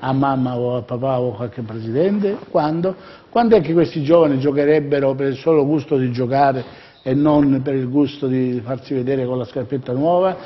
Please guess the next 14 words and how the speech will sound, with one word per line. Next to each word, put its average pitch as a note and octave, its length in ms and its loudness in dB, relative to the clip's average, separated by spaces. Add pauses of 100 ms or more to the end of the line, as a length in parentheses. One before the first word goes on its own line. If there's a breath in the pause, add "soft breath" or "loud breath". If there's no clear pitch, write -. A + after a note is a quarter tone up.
(260 loud breath)
oppure D3+ 380 4
di C#3+ 120 6
poter C3+ 280 4
dire: C#3+ 280 4
"Io C#3+ 300 2
c'ero C#3 340 0
quel B2+ 220 -2
giorno"? C3 440 -2
No, A3 200 -8 (180)
giocano G3 440 -4 (1120 loud breath)
per G#3 160 -2
tanti A#3 280 2
motivi G3 320 0
diversi, B2+ 680 0